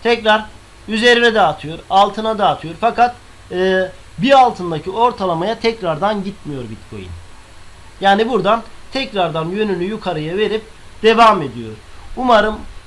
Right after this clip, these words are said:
geçmişteki, e, yaşanan olaylardan aynısını göreceğimizi ben düşünüyorum. Umarım aynı şekilde devam eder. Hepimiz, e, karlı bir şekilde çıkarız bu işten. Öyle düşünüyorum ben arkadaşlar.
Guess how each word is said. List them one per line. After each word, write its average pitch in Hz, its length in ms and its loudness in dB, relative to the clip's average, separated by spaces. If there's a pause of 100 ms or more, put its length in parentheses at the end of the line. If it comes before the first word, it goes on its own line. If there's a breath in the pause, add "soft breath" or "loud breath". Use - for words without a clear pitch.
geçmişteki, 208 840 -4 (140)
e, 196 80 -8
yaşanan 190 640 -4
olaylardan 165 680 -2 (280 loud breath)
aynısını 196 640 0 (400)
göreceğimizi 208 640 0
ben 156 200 -6
düşünüyorum. 165 540 -8 (140)
Umarım 202 320 -2
aynı 185 240 -4
şekilde 135 420 -12
devam 185 360 -2
eder. 151 240 -6 (680)
Hepimiz, 185 520 -6
e, 185 380 -8
karlı 190 320 0
bir 170 60 -10
şekilde 160 480 -10
çıkarız - 360 -6 (140)
bu 131 40 -12
işten. 170 360 -8 (400)
Öyle 220 300 2
düşünüyorum 143 440 -8
ben 135 100 -8
arkadaşlar. 143 540 -10